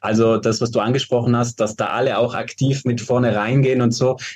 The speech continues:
das ist im Moment ganz klar zu sehen. Also ich finde, das am Sonntag war einfach das beste Beispiel.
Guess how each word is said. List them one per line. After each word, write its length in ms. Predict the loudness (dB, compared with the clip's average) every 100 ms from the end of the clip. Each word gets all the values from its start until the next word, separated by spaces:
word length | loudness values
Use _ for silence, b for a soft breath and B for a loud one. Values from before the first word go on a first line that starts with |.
| -8
das 140 | -2
ist 160 | 0 2
im 60 | 2
Moment 340 | 4 2 0
ganz 240 | 0 -2 -2
klar 200 | -4 -2
zu 100 | -2
sehen. 220 | 0 0
Also 180 | 0 -2
ich 80 | -2
finde, 220 | 0 0
das 100 | 0
am 120 | 0
Sonntag 380 | 0 -2 0 0
war 80 | -2
einfach 180 | -2 -4
das 140 | -4
beste 320 | -4 -2 -2
Beispiel. 520 | -2 -2 -2 -2 -2